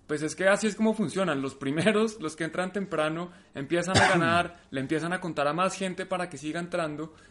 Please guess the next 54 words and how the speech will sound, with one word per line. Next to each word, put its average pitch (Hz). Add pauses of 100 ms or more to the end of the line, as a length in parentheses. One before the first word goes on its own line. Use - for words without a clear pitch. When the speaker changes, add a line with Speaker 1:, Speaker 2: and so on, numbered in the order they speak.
(340)
Speaker 1:
Ese 156
dinero 175
de 180
la 190
nueva 160
gente 175
entra 180
a 175
los 160
que -
están 165
arriba 180 (320)
Y 160
al 160
final, 160
ya 190
cuando 208
ya 165
no 175
puede 196
entrar 196
más 190
personas, 185
pues 160
al 139
final 135 (340)
se -
cae 160
la 160
pirámide. 123 (260)
Entonces 151
sí, 214
que -
hay 156
gente 175
que 196
ganó, 156
pues -
obvio, 175
es -
que 170
así 160
es 175
que 165
funciona. 160
Si 147
nadie 156
ganara 165
nunca, 175
pues 165
no 143
funcionaría 147
porque 160
nadie 143